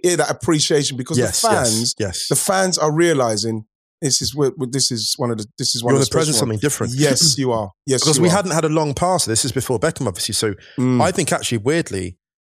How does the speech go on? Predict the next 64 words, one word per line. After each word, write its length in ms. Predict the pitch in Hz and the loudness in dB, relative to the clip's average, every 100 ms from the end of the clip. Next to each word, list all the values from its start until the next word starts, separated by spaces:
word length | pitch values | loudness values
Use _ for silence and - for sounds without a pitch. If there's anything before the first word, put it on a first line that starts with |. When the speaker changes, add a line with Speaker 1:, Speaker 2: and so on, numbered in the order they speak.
| _ _ _ | _ _ _
Speaker 2:
Hullet 300 | - 185 151 - | 0 2 2 0
was 180 | 120 104 | -2 -2
the 80 | 107 | -6
first 460 | - 135 117 - | -2 0 0 -4
passer 400 | - 123 123 - | -2 -2 0 -2
we 100 | 104 | -2
had 140 | 107 107 | -2 -2
over 120 | 104 | -2
that 120 | 101 | -4
distance 300 | - 110 101 | -4 -4 -4
since 240 | - 165 151 | -2 -2 -2
Glenn 200 | - 101 | -6 -6
Hoddle, 280 | 90 80 78 | -6 -8 -10
actually. 360 | - - - - _ _ _ _ - | -10 -12 -12 -16 _ _ _ _ -4
Speaker 1:
Yeah. 200 | 123 107 - _ 143 | -2 -2 -4 _ 0
You 80 | |
Speaker 2:
I 40 | 147 | 2
don't 80 | 160 | 2
Speaker 1:
talk 40 | |
Speaker 2:
think 20 | |
Speaker 1:
about, 100 | 196 135 | 2 -2
Speaker 2:
we'd 100 | 117 - 165 | 0 2 4
Speaker 1:
you 60 | |
know, 100 | 156 | 4
Speaker 2:
seen 20 | |
in 60 | 135 | 4
terms 180 | 110 - | 4 4
of 80 | 160 | 4
Speaker 1:
zinging 200 | 208 196 | 4 4
Speaker 2:
the 80 | |
Speaker 1:
it 60 | - | 4
out 100 | 156 | 2
Speaker 2:
range 100 | 110 | 2
Speaker 1:
there 200 | 127 107 101 - | 0 0 -2 -6
Speaker 2:
and 80 | 120 | -2
the 80 | |
Speaker 1:
to 80 | 139 | 0
the 60 | 151 | 0
po- 40 | |
Speaker 2:
accuracy. 380 | 107 - - 90 _ _ _ _ - | -2 -4 -6 -8 _ _ _ _ -2
Speaker 1:
He 60 | |
would 160 | 160 151 | 0 4
do 100 | 185 | 2
it, 80 | 180 | 2
like, 140 | 165 | 0
if 80 | 147 | -2
the 80 | 160 | 0
ball's 240 | 190 196 | 0 0
coming 240 | - 170 139 | 0 0 2
half 320 | 151 156 131 | 2 2 0
volley, 320 | 160 143 101 - - - | 0 0 -2 -6 -20 -8
he 180 | 107 165 | -4 -2
Speaker 2:
Mm. 20 | |
Speaker 1:
would, 180 | 151 160 | -2 0
like, 220 | 143 - | -2 -2
the 60 | |
ball 160 | 143 190 | 0 2
would 100 | 175 | 2
just 160 | 165 - | 0 -2
bounce 260 | 165 151 | -2 -2
up 140 | 156 160 | -2 0
and 100 | 151 | 0
he 60 | |
would 160 | 147 | 0